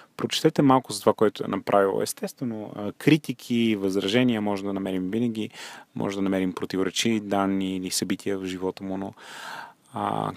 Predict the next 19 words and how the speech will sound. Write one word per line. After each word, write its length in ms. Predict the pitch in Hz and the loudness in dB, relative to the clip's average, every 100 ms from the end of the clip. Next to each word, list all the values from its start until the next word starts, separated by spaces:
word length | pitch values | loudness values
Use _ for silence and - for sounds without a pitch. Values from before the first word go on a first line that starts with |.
| - | -12
кога 400 | - - - 123 | -12 -8 2 6
изобщо 720 | 143 101 92 107 123 - 139 | 6 4 4 4 4 2 2
сме 180 | - 110 | 2 2
познавали 560 | - 95 98 113 113 98 | -2 0 4 4 4 0
някого 640 | 95 92 92 - 95 95 | 0 -2 -2 -4 -4 -2
от 80 | 90 | -2
такъв 440 | - - 95 - | -6 -2 -2 0
ранг, 300 | 92 90 - | 0 0 -2
от 100 | 98 | -4
такъв 320 | - - - 104 | -6 -6 -6 -2
мащаб? 360 | 95 - 95 | 0 2 0
Кога 220 | - 107 | 2 4
някой, 500 | 107 110 - 104 104 107 | 6 6 4 4 4 0
а, 300 | 98 98 95 | 0 0 0
ни 200 | 95 95 | 0 0
е 40 | |
давал 440 | 95 95 92 95 | 4 6 6 0
наистина 460 | 95 98 - 101 95 | 0 -4 -2 -2 0
близост, 520 | 87 90 90 - - | 2 0 0 -6 -10